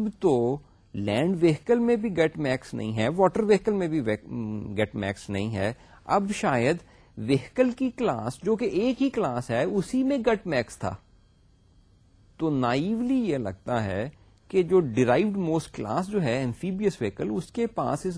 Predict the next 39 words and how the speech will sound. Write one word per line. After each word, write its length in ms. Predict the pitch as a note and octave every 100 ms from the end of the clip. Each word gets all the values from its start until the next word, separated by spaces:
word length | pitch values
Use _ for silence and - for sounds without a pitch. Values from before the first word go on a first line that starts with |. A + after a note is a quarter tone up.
| C#3
گیٹ 200 | A#2+ C3
میکس 320 | B2 C#3 -
لوڈ 180 | C3 C3
کی 100 | G3+
ایک 220 | D#3 E3+
ہی 40 | A#3+
کاپی 400 | A#3 F#3+ A3 C#3
آئے 200 | G2 -
گی، 100 | G#2+ - - - - - _ _ _ _ _ _ - _ - _ _ _ _
اسی 220 | D#3+ -
لیے 180 | A3+ A#3+
شاید 200 | E3 D3
ہم 140 | A2+ F#2
نے 120 | G#2+
یہ 180 | A2 G2+
لکھ 260 | C#3+ -
دیا 160 | D#3 A2
تھا 160 | G2 A2+
او 200 | D3+ A#2+
بی 200 | G#2 G2+
جے 140 | G2
ڈاٹ 200 | F#2 C3+ -
گیٹ 200 | G#2 -
میکس 320 | D3+ F3+ -
لوڈ، 220 | A#3 - - - _ _ _ _ _
لیکن 260 | D#3 G#3+ G3+
کمپائلر 480 | F3+ C3 G2+ G2 D3+
نے 160 | G3+
ایرر 160 | G#3 A#3
دے 220 | A#2+ G2
دی 160 | F#2 F2 - _ _ _ _ _ _ _ _ _ _ _ _ _ _ - -
کہ 80 | D#3+
نہیں، 360 | F3 G3 G2 - _ -
میں 160 | B2 E3+
یہ 120 | G3+
کال 260 | G3 F#3+
نہیں 160 | G#3 A#3
کر 160 | A3+ D3+
سکتا۔ 380 | - - -